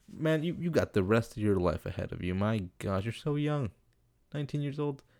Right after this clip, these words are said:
I mean, you're basically a child. No. Not the law, you're not. Anyway. "Hi, I'm nineteen years old.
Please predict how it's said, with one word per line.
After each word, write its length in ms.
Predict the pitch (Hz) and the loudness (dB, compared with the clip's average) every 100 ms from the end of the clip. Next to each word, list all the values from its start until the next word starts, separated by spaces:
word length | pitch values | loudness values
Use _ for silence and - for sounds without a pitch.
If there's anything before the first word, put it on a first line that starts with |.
| _ _ _ _ | _ _ _ _
I 120 | 151 | -6
mean, 160 | 156 156 | -2 0
you're 100 | 156 | 0
basically 420 | 156 160 165 160 | 2 0 2 2
a 60 | 151 | 2
child. 480 | - 160 165 135 - - - _ - | 2 0 2 0 -2 -16 -20 _ -14
No. 160 | - 101 - _ - _ _ _ _ _ _ _ _ _ _ - | -10 -10 -12 _ -20 _ _ _ _ _ _ _ _ _ _ -12
Not 320 | 143 139 123 | -4 -2 -2
the 180 | - 143 | -2 -4
law, 360 | 135 135 135 143 | 0 0 0 2
you're 200 | 123 120 | 0 0
not. 300 | 123 - - | -2 -4 2
Anyway. 500 | 127 95 85 80 101 92 _ _ _ - _ _ - _ _ - | 4 4 4 0 -4 -10 _ _ _ -20 _ _ -20 _ _ -8
"Hi, 320 | 170 156 92 - - | 0 2 0 -4 -10
I'm 120 | 135 | -4
nineteen 300 | 139 143 131 | 0 0 0
years 180 | 131 123 | -2 0
old. 300 | 127 120 110 | 0 0 -2